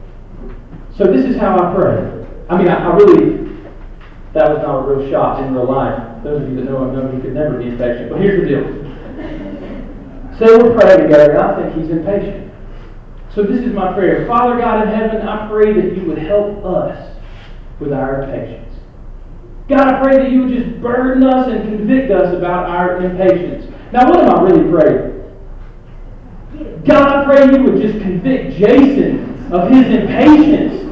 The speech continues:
Right? And, and husbands and wives, sometimes husbands and wives are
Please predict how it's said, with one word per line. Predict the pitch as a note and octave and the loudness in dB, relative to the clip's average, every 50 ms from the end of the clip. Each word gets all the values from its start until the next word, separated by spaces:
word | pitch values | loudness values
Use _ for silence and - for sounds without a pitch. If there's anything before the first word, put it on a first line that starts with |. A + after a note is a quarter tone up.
| - - - - - - - - - - - | -12 -12 -12 -12 -14 -14 -14 -14 -14 -8 -2
Right? | G3 A#3+ D4 F4+ F4+ E4+ E4+ E4+ - - - - - - - - - - - - - - - - - - - - - - - - | 2 4 6 8 8 8 6 4 2 -2 -4 -8 -10 -12 -14 -16 -16 -16 -16 -16 -16 -16 -18 -20 -20 -20 -20 -18 -18 -8 0 4
And, | C4+ D4 C#4+ | 6 6 8
and | C#4 C4+ - - - - - - | 6 6 4 4 2 0 -2 2
husbands | - D#4 D#4+ E4 E4 D4+ | 4 6 6 6 6 4
and | - C4 | 4 4
wives, | C4+ D4 D#4+ D#4+ D4 C#4 - - - - | 4 6 6 6 6 4 4 0 2 2
sometimes | D4+ D#4+ D#4 D4+ D4 C#4 - | 2 2 4 2 2 2 4
husbands | C#4 C#4+ C#4+ C#4+ C4 A#3+ A3+ | 6 6 6 6 4 2 0
and | A3 | 0
wives | A3 A3+ A#3+ A#3+ A#3+ A3+ | 2 2 2 2 2 2
are | G3+ | 0